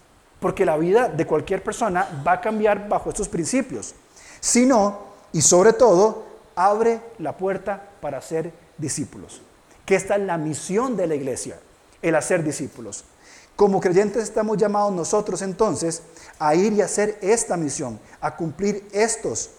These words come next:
valores. Bien, ¿de qué se trata? Se trata de aprender su lenguaje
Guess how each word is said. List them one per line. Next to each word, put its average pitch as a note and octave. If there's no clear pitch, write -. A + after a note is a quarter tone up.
valores. B2
Bien, E3
¿de D#3+
qué F#3
se G#3
trata? G#3
Se -
trata F#3+
de D#3+
aprender D#3
su A#3
lenguaje A3